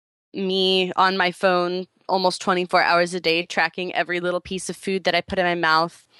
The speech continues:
And it wasn't that I wasn't necessarily eating enough. It was more that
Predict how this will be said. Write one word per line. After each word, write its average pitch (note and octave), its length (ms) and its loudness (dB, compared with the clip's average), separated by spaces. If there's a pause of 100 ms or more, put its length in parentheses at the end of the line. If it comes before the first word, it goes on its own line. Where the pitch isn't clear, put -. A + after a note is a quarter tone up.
And G3+ 160 2
it D#3+ 80 0
wasn't G3+ 320 0
that G3+ 100 4
I F#3+ 80 2
wasn't F#3+ 320 0
necessarily F3+ 680 -2
eating F#3+ 260 -4
enough. F3+ 400 0
It - 80 -6
was F3 160 -6
more F3 260 2
that E3 380 0